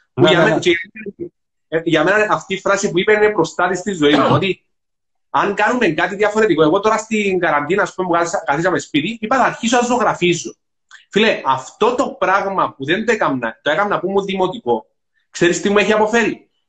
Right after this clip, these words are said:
Speaker 1: Με έχει, μου έχει αποφέρει τη νύχτα που, πριν να, που κα-, κοιμάται ο Κυπριανός και είναι πιο ήσυχο το σπίτι και αναλογίζουμε, μου έρχονται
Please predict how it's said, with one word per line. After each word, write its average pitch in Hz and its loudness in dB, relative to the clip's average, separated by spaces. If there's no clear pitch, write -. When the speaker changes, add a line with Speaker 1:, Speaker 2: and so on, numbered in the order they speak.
Speaker 1:
Με 156 0
έχει, 190 -2
μου 156 2
έχει 185 4
αποφέρει 220 0
τη 175 0
νύχτα 202 0
που, 123 2
πριν 170 2
να, 180 0
που 127 -6
κα-, 147 0
κοιμάται 151 0
ο 185 0
Κυπριανός 165 0
και 165 0
είναι 156 2
πιο 185 2
ήσυχο 156 2
το 113 -6
σπίτι 139 0
και 143 -2
αναλογίζουμε, 135 -2
μου 160 -4
έρχονται 233 0